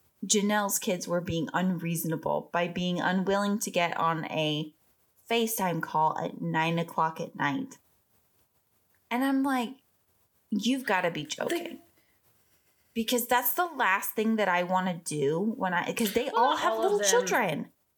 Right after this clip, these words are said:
Speaker 1: Uh, most of
Speaker 2: Maddie
Speaker 1: them
Speaker 2: has
Speaker 1: have
Speaker 2: little
Speaker 1: little
Speaker 2: kids.
Speaker 1: kids.
Speaker 2: Logan doesn't, but he's not a big problem 'cause he's on the West Coast. He's in Vegas still.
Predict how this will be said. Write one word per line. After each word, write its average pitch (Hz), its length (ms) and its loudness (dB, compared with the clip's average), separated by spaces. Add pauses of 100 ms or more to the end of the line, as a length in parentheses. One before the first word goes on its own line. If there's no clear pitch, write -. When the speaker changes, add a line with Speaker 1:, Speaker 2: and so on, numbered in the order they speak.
(280)
Speaker 1:
Uh, 254 60 -2
most 277 420 4
of 349 60 2
Speaker 2:
Maddie 330 60 -2
Speaker 1:
them 302 120 4
Speaker 2:
has 302 80 4
Speaker 1:
have 302 140 2
Speaker 2:
little 240 160 0
Speaker 1:
little 294 240 2
Speaker 2:
kids. 277 100 0
Speaker 1:
kids. 320 640 2 (300)
Speaker 2:
Logan 240 460 -4
doesn't, 190 360 -2
but 190 80 -4
he's 254 320 -4
not 254 220 -2
a 240 40 -6
big 226 220 -6
problem 190 340 -4
'cause 180 140 -6
he's 190 180 -4
on 208 100 -4
the 208 80 -4
West 160 320 -2
Coast. 165 240 -4
He's 180 200 -6
in 196 120 -4
Vegas 170 520 -4
still. - 400 -4